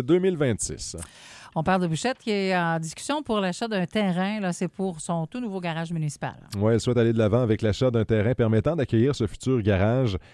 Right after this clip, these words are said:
Speaker 1: La municipalité n'aura d'autre choix que de se conformer à une exigence, euh, en fait, du gouvernement et de faire appel à un évaluateur agréé avant de procéder à l'emprunt de cent cinquante mille dollars nécessaires à l'achat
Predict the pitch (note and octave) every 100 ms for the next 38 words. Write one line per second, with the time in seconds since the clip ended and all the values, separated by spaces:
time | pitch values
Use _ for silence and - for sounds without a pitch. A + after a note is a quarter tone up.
0 | - - E2 F2 - G#2 G#2 D#3+ D#3 C3
1 | C#3 D#3 D3 C#3 D3+ D#3+ C#3+ B2 B2 -
2 | B2+ C3+ B2+ A#2 D3+ C3+ G2 G#2+ G2 C3
3 | D3 - A#2 G#2+ G#2 G2+ G2 F#2+ F#2+ F#2
4 | F2 F#2 B2 G#2 F#2 A2 G#2 G2+ C3+ -
5 | G#2+ G2+ C3 B2 G2 G2 A2+ A2 G#2 G2+
6 | C3 B2 C3 C#3 A2 G#2+ C#3+ - - -
7 | D#2+ G#2+ A#2 G2+ G#2 G2 A#2 F#2+ A#2+ B2+
8 | G#2 - C#3 D3 B2 A#2+ B2 D3+ A2 G2
9 | A2 F#2+ E2 F2+ A2+ F#2 E2+ F2 A#2 G#2